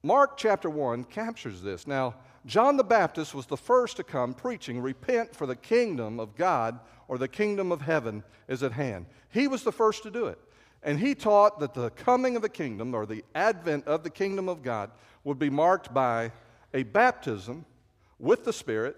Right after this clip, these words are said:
and a baptism of fire. And we're gonna look more at that later, perhaps. But he was thinking of something that was gonna happen now and was gonna usher in the absolute rule of God.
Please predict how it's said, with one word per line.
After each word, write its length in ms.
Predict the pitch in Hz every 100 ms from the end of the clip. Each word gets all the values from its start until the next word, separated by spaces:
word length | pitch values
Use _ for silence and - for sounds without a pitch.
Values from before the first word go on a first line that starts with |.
| -
and 140 | 160
a 40 |
baptism 680 | 139 160 165 - 151 135 131
of 160 | - 120
fire. 420 | - 131 98 87
And 220 | - 120
we're 80 | 147
gonna 160 | 160 139
look 240 | 147 139
more 260 | 135 143 135
at 100 | -
that 320 | 131 117 - _ _ -
later, 420 | 120 127 123 120
perhaps. 680 | - 120 135 131 147 - - _ _ _
But 160 | 135 127
he 180 | - 254
was 180 | 185 -
thinking 360 | 165 151 160
of 80 | 120
something 400 | - 170 170 147
that 100 | 117
was 120 | 127
gonna 200 | 135 131
happen 480 | 117 185 202 202 170
now 460 | 190 175 117 139 170 _ _ _ _ _ _ _ _ _ _
and 260 | 143 139 139
was 160 | 139
gonna 280 | - 156 139
usher 340 | 170 214 - 190
in 200 | 147 131
the 100 | 135
absolute 440 | 143 151 - 135
rule 180 | 120 123
of 100 | 120
God. 300 | 170 135 87